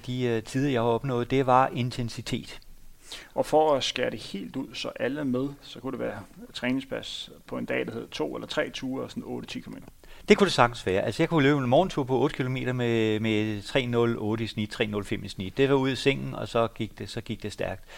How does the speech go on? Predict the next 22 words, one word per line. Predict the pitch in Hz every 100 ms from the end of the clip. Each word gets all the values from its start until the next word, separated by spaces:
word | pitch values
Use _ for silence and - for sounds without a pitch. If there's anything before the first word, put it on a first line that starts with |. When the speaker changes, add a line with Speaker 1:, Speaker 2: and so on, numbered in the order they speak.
| - -
Speaker 1:
De | 123
første | - 139 - -
to | 143
kilometer | 123 123 123
var | 117
tre | - 123
tyve, | 123 - 120 131 113
og | 107
så | 117 113 110
de | 107 104
sidste | 120 113 110
tre, | - 113 113
der | 107
kunne | 113 110
jeg | 98
sagtens | - 98 -
ligge | 101 -
og | 98
rode | 95
på | 92 101
to | - 101 95 101 -
rode. | 98 98